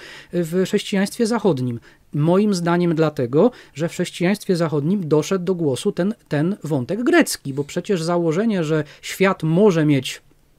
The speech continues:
rozmawiamy cały czas o Arystotelesie, który jako żywo katolikiem być nie mógł, e, z oczywistych przyczyn. E, y, w Grecy mieli przecież ten, to pojęcie, y, logosu,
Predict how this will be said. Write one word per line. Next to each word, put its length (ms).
rozmawiamy 600
cały 300
czas 260
o 100
Arystotelesie, 800
który 360
jako 280
żywo 260
katolikiem 640
być 200
nie 180
mógł, 260
e, 460
z 140
oczywistych 720
przyczyn. 460
E, 40
y, 300
w 200
Grecy 420
mieli 300
przecież 440
ten, 420
to 120
pojęcie, 800
y, 560
logosu, 840